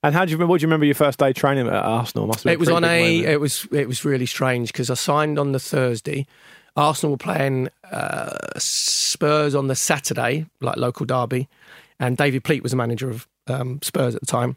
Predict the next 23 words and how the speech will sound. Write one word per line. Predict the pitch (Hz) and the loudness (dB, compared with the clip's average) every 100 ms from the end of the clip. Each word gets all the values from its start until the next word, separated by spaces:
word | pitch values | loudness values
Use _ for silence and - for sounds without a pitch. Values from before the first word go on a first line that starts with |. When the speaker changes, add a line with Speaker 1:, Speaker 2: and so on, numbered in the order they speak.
| - | -2
Speaker 1:
Yeah. | 107 101 107 _ - - | -2 -2 -6 _ -14 -6
Speaker 2:
So | - 135 139 156 - - | -2 0 -2 -4 -8 -8
the | 123 | -2
gaffer | 156 - | 0 0
said, | 139 151 135 - - - - _ | 0 0 -2 -6 -18 -18 -20 _
um, | 151 120 120 190 135 120 123 214 | -2 0 0 0 0 0 -2 2
"Go | 175 | 2
home, | 147 143 143 139 _ _ _ _ _ _ _ _ | 4 2 0 -6 _ _ _ _ _ _ _ _
get | 175 156 | 0 2
all | |
your | 143 | 2
boots, | 139 147 - - - - | 2 0 0 -6 -6 -4
whatever, | 143 120 135 135 - - - - | -2 0 0 -4 -8 -20 -18 -2
come | 160 151 | 0 2
back | 151 - - _ - | 0 -2 -20 _ -4
and | 139 | -2
train | - 151 135 135 127 - _ - | 0 2 2 2 0 -2 _ -6
with | 131 | -4
the | 139 | -2
first | - 139 - | 0 0 0
team | - 131 123 - | 0 0 0 -2
on | 131 123 | 0 0
the, | 123 120 - | 0 0 -2